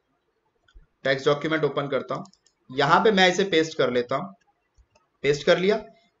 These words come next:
अब मुझे क्या क्या करना है, देखो मुझे चार चीजें बदलनी है, एक left आईडी,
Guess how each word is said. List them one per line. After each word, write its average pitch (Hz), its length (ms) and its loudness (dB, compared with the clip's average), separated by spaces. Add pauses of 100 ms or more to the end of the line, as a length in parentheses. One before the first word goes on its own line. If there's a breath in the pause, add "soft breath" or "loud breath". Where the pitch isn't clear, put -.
अब 277 180 8
मुझे 285 240 0
क्या 226 180 6
क्या 208 140 6
करना 139 240 2
है, 139 60 0
देखो 139 200 -2
मुझे 185 180 2
चार 220 300 6
चीजें 190 260 0
बदलनी 139 300 0
है, 139 120 -6
एक 196 160 2
left 170 320 4
आईडी, 208 280 2